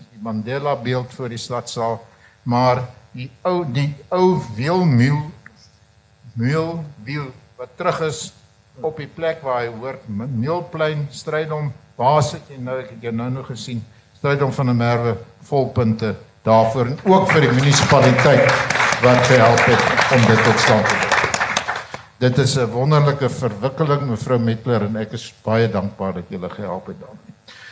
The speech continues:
Nou maar goed, waarheen gaan ons? Daar word baie ge-, sê altyd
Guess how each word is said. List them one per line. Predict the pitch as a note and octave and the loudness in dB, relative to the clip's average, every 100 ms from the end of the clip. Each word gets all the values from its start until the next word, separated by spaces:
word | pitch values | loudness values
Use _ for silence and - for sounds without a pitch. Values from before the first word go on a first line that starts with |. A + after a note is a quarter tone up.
| - | -16
Nou | - C#3 | 0 4
maar | D3 | 6
goed, | F#3 D#3+ - - - _ _ _ _ _ _ | 6 2 -2 -10 -20 _ _ _ _ _ _
waarheen | - C3 E3 F3 | 2 6 6 4
gaan | F#3+ F3 | 4 4
ons? | B2+ - - - - _ | 4 0 -6 -14 -20 _
Daar | B2 D#3 | 4 6
word | F#3 D#3 | 6 4
baie | C#3 F#3+ A#3 | 6 6 6
ge-, | A3 - - | 2 -2 -10
sê | - - D#3+ | -10 -2 0
altyd | D#3+ C#3+ D3 C3+ | 0 -2 -2 -8